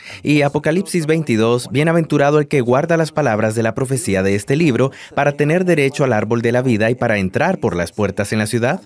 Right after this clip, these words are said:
Es decir, esta es una enseñanza que abarca desde el Génesis al Apocalipsis, de que el pecado es una transgresión de la ley. Vino a salvarnos de nuestro quebrantamiento de la ley, y el Señor dice, "Los que me aman, guardan mis mandamientos".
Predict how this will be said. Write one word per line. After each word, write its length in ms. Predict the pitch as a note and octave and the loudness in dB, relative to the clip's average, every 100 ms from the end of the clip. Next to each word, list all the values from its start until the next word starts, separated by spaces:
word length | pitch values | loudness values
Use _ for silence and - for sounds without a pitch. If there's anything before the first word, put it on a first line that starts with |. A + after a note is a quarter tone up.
| G#2+ - | -10 -6
Es 100 | B3+ | -4
decir, 400 | G3+ A#3 F3 - | -4 -2 -2 -2
esta 340 | D3+ G3+ - F#3 | -2 -2 0 -2
es 120 | F3 | 0
una 260 | F3+ E3+ - | -2 -2 -2
enseñanza 840 | C3+ A#2+ B2+ E3 F3+ G2+ - C3 | -2 -2 -2 0 0 0 -2 -2
que 180 | - A#2+ | -2 -2
abarca 440 | A#2 F#3+ F#3+ - A#2 | 0 0 -2 -2 -2
desde 260 | G#2+ G#2 | 0 -2
el 80 | F2+ | -2
Génesis 440 | - F3 E3+ E3+ C#3+ | -2 -4 -2 -4 -2
al 80 | B2 | -4
Apocalipsis, 760 | B2+ B2+ F3+ A3 - - - | -4 -4 -4 -4 -8 -14 -6
de 120 | G2+ | -6
que 100 | G#2+ | -2
el 80 | G2 | -2
pecado 440 | F#2 E2+ G#2+ B2 A2+ | -4 -6 -4 -2 -2
es 100 | A#2+ | -2
una 160 | A2+ | -2
transgresión 640 | A2+ G#2 F#2 F2 - C#3+ A3 | -2 -4 -4 -6 -4 -2 -2
de 80 | |
la 120 | C#3 D#2+ | -2 -4
ley. 280 | C2 - - - - - | -8 -14 -20 -20 -20 -12
Vino 240 | F#2+ G2+ G#2 | -4 -2 -2
a 40 | |
salvarnos 560 | A#2 C3 C#3 C3+ C#3+ D3+ | -2 -2 0 0 0 0
de 100 | C3 | 0
nuestro 340 | A2+ - A2 | 0 -2 -4
quebrantamiento 840 | A#2 G#2 G2+ F#2+ F#2+ F2 C#3+ E3+ | -2 -2 -2 -4 -4 -4 -2 0
de 80 | E3 | 0
la 140 | D#3+ E3+ | 2 2
ley, 280 | D#3+ A#2 A#2+ | 0 0 -2
y 140 | A#2+ | -2
el 100 | G#2 | -2
Señor 340 | A2 G2+ A2 C#3 | -2 -2 -2 -2
dice, 340 | E3+ B2+ A#2+ | -4 -2 0
"Los 320 | B2 D#3 F#3 | 2 2 0
que 140 | - G3 | -2 -2
me 180 | G3+ | 0
aman, 460 | D3+ F#2+ G2 A#2 B2+ C3 - - | 0 0 0 -2 -6 -12 -20 -14
guardan 380 | E2+ E2 F#2+ C3 | -8 -6 -2 -2
mis 160 | A2 F#2 | -2 -4
mandamientos". 720 | F#2+ A#2 F3+ G#3 - - | -4 -2 0 -2 -4 -12